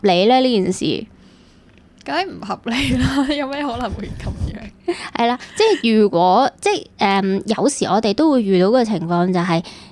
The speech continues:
Speaker 1: 啊，點解我呢排日日都咁上下抽到嗰啲牌嘅？
Speaker 2: 嗯。
Speaker 1: 噉係會經常會發生嘅呢件事。噉但係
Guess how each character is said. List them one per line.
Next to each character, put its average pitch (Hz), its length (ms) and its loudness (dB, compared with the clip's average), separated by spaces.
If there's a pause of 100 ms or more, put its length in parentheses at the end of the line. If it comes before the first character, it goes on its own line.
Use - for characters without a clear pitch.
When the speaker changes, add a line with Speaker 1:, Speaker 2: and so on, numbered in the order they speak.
(140)
Speaker 1:
啊， 214 220 -2
點 294 180 2
解 370 60 6
我 302 200 4
呢 320 120 4
排 226 320 2
日 277 160 0
日 190 180 2
都 285 140 2
咁 208 180 -2
上 190 160 0
下 196 120 0
抽 262 240 2
到 233 140 2
嗰 190 100 2
啲 214 160 -2
牌 - 460 -6
嘅？ - 320 -4
Speaker 2:
嗯。 233 140 -8
Speaker 1:
噉 277 140 4
係 214 340 4
會 208 140 2
經 269 180 0
常 202 240 -2
會 180 140 0
發 190 160 -4
生 226 260 -4
嘅 190 100 -2
呢 - 80 -4
件 - 240 -2
事。 - 200 -6 (380)
噉 294 80 2 (420)
但 247 200 0
係 254 240 0